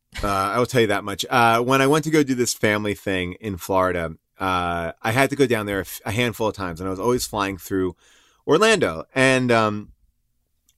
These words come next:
and I would, and because it was sort of, like, dealing with, like, I had to help s-, uh,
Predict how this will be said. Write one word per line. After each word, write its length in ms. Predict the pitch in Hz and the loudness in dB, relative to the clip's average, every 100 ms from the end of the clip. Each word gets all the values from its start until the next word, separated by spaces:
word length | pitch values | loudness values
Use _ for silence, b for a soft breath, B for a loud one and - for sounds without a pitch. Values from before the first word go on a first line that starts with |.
| - | 4
and 200 | 151 151 | 6 6
I 100 | 151 | 6
would, 220 | 151 143 | 4 2
and 180 | 151 147 | 2 2
because 380 | 147 165 160 | 2 4 4
it 80 | 156 | 2
was 180 | 147 123 | -4 0
sort 220 | 143 139 | 2 4
of, 80 | 123 | 4
like, 160 | 123 - | 0 0
dealing 320 | 127 127 120 | -2 0 0
with, 180 | 113 120 | 0 -2
like, 160 | 113 | -2
I 80 | 123 | 0
had 160 | 131 127 | 0 2
to 280 | 131 120 - | 2 2 0
help 240 | 107 123 - | -2 -4 -2
s-, 300 | - - - - | -6 -8 -8 -4
uh, 240 | 110 104 | -2 -2